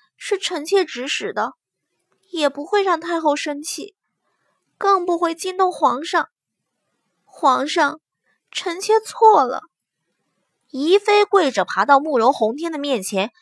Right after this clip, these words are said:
一把抱住慕容宏天的大腿。祸水的脸颊抽了抽，“好家伙，抱大腿什么的，从古至今一直流行。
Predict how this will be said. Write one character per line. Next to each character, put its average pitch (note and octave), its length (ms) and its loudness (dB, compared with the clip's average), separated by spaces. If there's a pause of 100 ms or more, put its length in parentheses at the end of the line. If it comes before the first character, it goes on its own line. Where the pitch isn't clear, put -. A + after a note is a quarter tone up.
(220)
一 F#4+ 240 0
把 F#3 180 4
抱 G3 220 4
住 E3+ 140 -8
慕 F#3+ 180 -6
容 F3 140 0
宏 - 180 -8
天 F3+ 160 -10
的 F#3 80 -14
大 F#3 220 4
腿。 F#3 180 -14 (1080)
祸 E4 420 4
水 A#3+ 120 2
的 C#4 120 6
脸 F#3 240 0
颊 A3+ 240 2
抽 G3+ 360 4
了 E4+ 120 2
抽 - 340 -8 (500)
，“好 F3+ 460 4
家 F3 320 4
伙， E3 260 -4 (580)
抱 F#4 280 8
大 E4+ 240 6
腿 D#3+ 200 -4
什 - 240 -6
么 C4 140 0
的， G3+ 200 -2 (260)
从 D4+ 380 0
古 C4 180 0
至 D#4 220 0
今 E4+ 260 -8
一 F4 160 0
直 F#3+ 160 0
流 F3+ 220 4
行。 D#3+ 280 -10